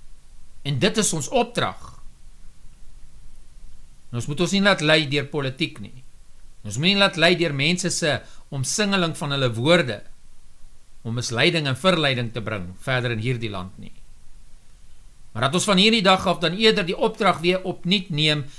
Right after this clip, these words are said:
en die evangelie gaan verkondig aan alle nasie, volke en tale. Ons hoef nie Suid-Afrika se grense te verlaat om die evangelie te verkondig aan ander lande as ons hier in ons eie land tans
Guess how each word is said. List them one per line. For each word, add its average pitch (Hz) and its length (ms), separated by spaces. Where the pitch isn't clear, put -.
en 185 160
die 185 160
evangelie 202 520
gaan 175 160
verkondig 175 540
aan 180 100
alle 202 220
nasie, 156 380
volke 165 340
en 135 160
tale. 131 380
Ons 117 140
hoef 196 100
nie 233 160
Suid-Afrika 208 720
se 175 140
grense 208 380
te 175 120
verlaat 170 480
om 165 80
die 170 80
evangelie 175 480
te 175 80
verkondig 160 640
aan 165 140
ander 202 240
lande 143 380
as 190 160
ons 139 80
hier 202 300
in 165 80
ons 160 180
eie 240 200
land 165 360
tans 175 540